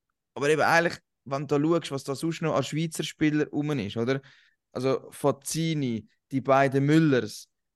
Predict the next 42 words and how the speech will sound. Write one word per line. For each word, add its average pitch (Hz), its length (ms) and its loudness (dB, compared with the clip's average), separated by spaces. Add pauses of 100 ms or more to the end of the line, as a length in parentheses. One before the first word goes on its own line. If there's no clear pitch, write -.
(100)
Türkauf. 147 880 -2 (720)
Also, 120 460 -6 (680)
ja, 135 300 4
die 117 120 -4
sind - 280 -12
schon 196 120 4
stark. 123 420 0
Dann 120 140 -6
hinten 160 200 0
hast 117 140 -6
du 113 60 -12
noch - 100 -12
Anderson 170 580 0
mit 147 160 -8
Schweizer 147 300 -6
Lizenz, 113 380 -6
du 113 60 -4
hast 113 80 -6
noch 120 80 -2
einen 123 100 -4
Alatalo 160 600 4
hinein. 120 540 -4 (1080)
Also, 110 260 -4
da 117 140 0
ist 120 120 0
eigentlich 113 320 2
schon 190 140 0
Qualität 185 720 0
rum. 180 200 0
Aber 107 280 -4
gleich 139 260 -6
habe 139 120 -2
ich 135 60 2
einfach 135 180 -2
das - 100 -14
Gefühl, 131 240 -4
das 127 100 -6
ist 123 140 -6
wieder 120 240 0
Eishockey 131 460 2
unter 131 160 -4
Palmen. 131 680 2